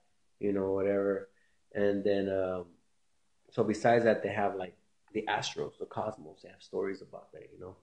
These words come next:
the signs and shit like that. When it rains, just like the Mayans and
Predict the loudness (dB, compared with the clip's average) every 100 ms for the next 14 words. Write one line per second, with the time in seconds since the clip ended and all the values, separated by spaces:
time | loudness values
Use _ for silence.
0 | _ -20 -6 -2 0 -2 -4 -8 -6 -4
1 | -4 -4 -2 -2 -4 _ _ _ _ -6
2 | -2 -2 -2 0 2 2 -2 -2 -4 -2
3 | -2 2 4 2 0 -10 -14